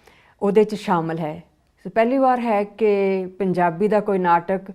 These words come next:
ਭਾਰਤੀ ਪੱਧਰ 'ਤੇ ਜਿਹੜੀਆਂ ਨਾਟਕਾਂ ਦੀਆਂ, ਇਸਤਰੀ ਨਾਟਕਾਰਾਂ ਦੀਆਂ ਰਚਨਾਵਾਂ ਨੇ, ਉਹਨਾਂ ਦੇ ਵਿੱਚ ਸ਼ਾਮਲ ਹੋਇਆ ਹੈਗਾ। ਤੋ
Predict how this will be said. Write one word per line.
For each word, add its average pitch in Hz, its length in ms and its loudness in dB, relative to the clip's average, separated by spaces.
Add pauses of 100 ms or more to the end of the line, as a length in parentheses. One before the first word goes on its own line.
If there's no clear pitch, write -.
(380)
ਭਾਰਤੀ 185 400 0
ਪੱਧਰ 208 400 0
'ਤੇ 190 560 -2 (300)
ਜਿਹੜੀਆਂ 180 360 -4
ਨਾਟਕਾਂ 180 520 0
ਦੀਆਂ, 196 200 0 (400)
ਇਸਤਰੀ 214 300 -4
ਨਾਟਕਾਰਾਂ 180 560 0
ਦੀਆਂ 175 320 -4 (560)
ਰਚਨਾਵਾਂ 180 540 2
ਨੇ, 170 220 -2 (380)
ਉਹਨਾਂ 214 220 -2
ਦੇ 190 100 -2
ਵਿੱਚ 156 160 -6
ਸ਼ਾਮਲ 160 420 -6
ਹੋਇਆ 165 240 -6
ਹੈਗਾ। 156 280 -10 (420)
ਤੋ 233 320 2